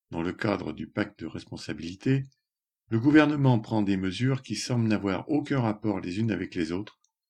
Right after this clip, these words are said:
et qui sont toutes censées améliorer l'éducation de la jeunesse. Mais ce sont en fait autant d'attaques contre les salaires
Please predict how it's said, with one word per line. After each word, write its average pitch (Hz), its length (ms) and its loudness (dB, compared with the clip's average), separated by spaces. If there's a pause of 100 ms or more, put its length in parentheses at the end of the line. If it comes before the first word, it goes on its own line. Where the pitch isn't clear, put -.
(380)
et 123 100 0
qui 139 160 -4
sont 120 180 -2
toutes 190 220 -4
censées 110 460 -2
améliorer 117 680 2 (240)
l'éducation 104 600 -2
de 113 100 0
la 104 140 4
jeunesse. 101 520 0 (880)
Mais 113 120 0
ce 120 160 -2
sont 131 180 0
en 107 200 2
fait 104 320 2
autant 127 340 2
d'attaques 101 580 -2
contre 90 300 -6
les 80 100 -2
salaires 110 540 0